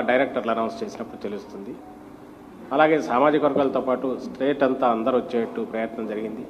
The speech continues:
ముఖ్యమంత్రి గారు స్వయంగా కూర్చొని చేశారు. అది మీకు ఇక్కడ కనిపిస్తుంది. పోతే గత పదేళ్ళు, పదకొండేళ్ళు పార్టీ పెట్టినప్పటి నుంచి జగన్మోహన్ రెడ్డి గారు జరుపుతూ వచ్చిన పోరాటం, ఆ ప్రాసెస్లోనే ఆయన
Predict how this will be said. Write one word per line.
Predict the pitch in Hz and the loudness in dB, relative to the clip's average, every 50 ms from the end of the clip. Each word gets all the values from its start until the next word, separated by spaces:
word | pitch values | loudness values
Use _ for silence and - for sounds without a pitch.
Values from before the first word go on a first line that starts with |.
| - - - - - | -12 -16 -14 -12 -10
ముఖ్యమంత్రి | 110 98 123 123 127 117 123 120 120 | -6 -2 0 0 0 0 0 -2 -2
గారు | 110 - - | -2 -4 -6
స్వయంగా | - 113 113 120 120 113 110 - | -4 -4 -2 0 0 0 -2 -2
కూర్చొని | - 101 - - 107 98 92 98 | -4 -8 -8 -8 -8 -8 -6 -8
చేశారు. | 98 95 - - 98 95 - - - - - - - - - - 104 113 | -10 -10 -10 -12 -14 -14 -14 -14 -16 -16 -16 -16 -16 -16 -14 -8 -6 -4
అది | 117 127 127 120 | -2 0 0 0
మీకు | 110 104 - 107 98 | 0 -2 -4 -6 -8
ఇక్కడ | - 101 101 - | -8 -8 -10 -10
కనిపిస్తుంది. | 101 95 - 104 98 - - - - - - - - - - - - - - - - - - - - - - - - - | -10 -10 -10 -10 -12 -12 -14 -16 -16 -16 -16 -18 -18 -20 -20 -18 -18 -16 -16 -16 -18 -18 -18 -20 -20 -20 -20 -12 0 6
పోతే | 160 185 196 214 208 208 190 143 123 - - - - - - - - - - - - | 6 8 10 10 8 8 8 6 2 -2 -4 -8 -10 -10 -12 -12 -14 -14 -10 -6 -4
గత | 147 143 - - - | -2 -2 -2 0 2
పదేళ్ళు, | 143 151 180 185 185 180 170 - | 4 6 8 8 8 6 4 4
పదకొండేళ్ళు | 156 151 - - 156 147 143 143 131 127 127 110 107 - - - | 4 2 2 2 2 0 2 2 0 0 -2 -4 -8 -2 0 2
పార్టీ | 143 143 - 165 147 135 | 2 2 2 0 0 0
పెట్టినప్పటి | 135 120 135 139 143 135 139 131 123 - 135 | 0 -2 -2 -2 -2 0 -2 -2 -4 -4 -4
నుంచి | 127 120 - 131 123 117 - - - - - - - - - - - - - - 113 | -6 -6 -6 -6 -8 -8 -10 -12 -16 -16 -16 -16 -16 -16 -18 -18 -18 -18 -14 -6 -2
జగన్మోహన్ | 127 131 143 147 151 147 147 135 135 135 127 | 0 2 2 4 6 6 4 4 4 2 2
రెడ్డి | 127 127 127 127 | 2 2 2 2
గారు | 123 120 113 123 | 2 2 2 0
జరుపుతూ | 123 127 117 - 135 127 117 | 0 0 -2 -2 -2 -4 -4
వచ్చిన | - 113 110 107 - 120 | -4 -6 -8 -6 -2 2
పోరాటం, | 127 135 139 135 131 - 139 135 135 - - - - - - - - - - - - - - - - - - 117 135 | 4 6 6 6 6 4 2 0 -2 -6 -10 -12 -14 -14 -16 -16 -16 -16 -16 -16 -16 -18 -18 -20 -18 -10 2 4 6
ఆ | 139 135 131 | 6 6 6
ప్రాసెస్లోనే | 131 143 165 160 175 165 165 - 160 160 160 160 175 180 185 175 147 123 120 127 | 6 6 6 6 4 0 0 2 2 4 6 6 6 6 6 6 4 4 4 4
ఆయన | 147 156 165 | 6 6 6